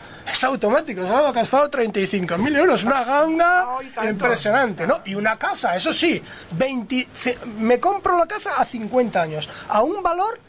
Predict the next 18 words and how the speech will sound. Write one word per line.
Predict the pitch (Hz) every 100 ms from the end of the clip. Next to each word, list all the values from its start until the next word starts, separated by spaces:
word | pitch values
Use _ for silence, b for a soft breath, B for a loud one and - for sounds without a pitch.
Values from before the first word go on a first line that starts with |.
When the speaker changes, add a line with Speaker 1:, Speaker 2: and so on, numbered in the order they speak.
| - - -
Speaker 1:
que | 254 359
es, | - - 247
por | 233
supuesto, | 226 - 339 - 392 381
que | 233
vale, | 254 311
que | - 285
es | -
cien | - 269 339 311
veces | 330 311 311
lo | 269
que | -
realmente | 240 226 262 262 254 254
vale | 233 226
una | 226
casa, | 269 277
porque | 320 185 151
es | 190